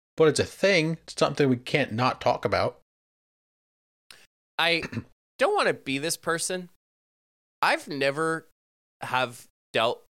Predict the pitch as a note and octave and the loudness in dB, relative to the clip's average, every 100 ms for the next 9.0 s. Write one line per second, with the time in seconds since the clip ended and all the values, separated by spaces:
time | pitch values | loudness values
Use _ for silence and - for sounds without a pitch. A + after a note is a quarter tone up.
0 | - A#2+ B2 B2 - _ _ - A2+ - | -12 -4 -4 -4 -18 _ _ -12 -10 -4
1 | A2+ G2+ G#2+ A#2 - - G#2+ G#2 G#2 - | -4 -2 -4 -4 -10 -6 -4 -2 -6 -4
2 | G2+ G2+ - - _ _ _ _ _ - | -2 -2 -4 -12 _ _ _ _ _ -12
3 | - - F#2+ F2+ A2 - - - _ _ | -10 -8 -4 -2 -2 -4 -4 -6 _ _
4 | - G#2+ - F#2+ F2+ F2 F2+ - - G2+ | -14 -8 -2 -2 0 0 0 -4 -10 -10
5 | - G2+ G2+ - - - _ _ _ _ | -8 -6 -6 -8 -18 -20 _ _ _ _
6 | _ G2+ G2 F#2 F#2+ E2+ _ _ _ _ | _ -2 0 0 -4 -14 _ _ _ _
7 | - - C3 A#2+ C3 A#2 G#2 G2+ G#2 G#2+ | -10 -4 -4 -2 -2 -2 -2 -2 -2 -4
8 | A2+ G2+ - - F#2 - B2+ C3+ C#3+ F3+ | -6 -6 -6 -4 -4 -2 -2 -2 -2 -6